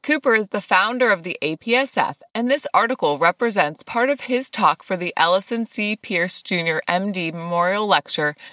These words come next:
at the A S A annual meeting on October nineteenth, two thousand nineteen. If you attended that lecture, raise your hand or tweet at us using the hashtag A P S F podcast.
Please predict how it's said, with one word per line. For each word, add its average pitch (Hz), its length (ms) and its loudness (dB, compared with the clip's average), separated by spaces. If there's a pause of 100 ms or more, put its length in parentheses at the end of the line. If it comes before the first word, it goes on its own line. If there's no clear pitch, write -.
(320)
at 196 160 2
the 196 140 2
A 170 220 4
S 208 200 -2
A 156 240 2
annual 220 340 0
meeting 160 480 -2
on 160 140 0
October 180 480 0
nineteenth, 196 640 -4 (160)
two 190 200 -2
thousand 147 400 0
nineteen. 139 580 -6 (760)
If 202 180 0
you 226 160 2
attended 226 480 2
that 220 220 2
lecture, 190 480 2 (260)
raise 220 320 2
your 294 140 2
hand 240 420 -2 (220)
or 220 100 2
tweet 247 320 0
at 165 160 0
us - 260 -8
using 175 380 -4
the 151 60 -4
hashtag 170 560 0 (100)
A 160 140 -2
P 180 180 -2
S 185 180 0
F 190 220 0
podcast. - 680 -2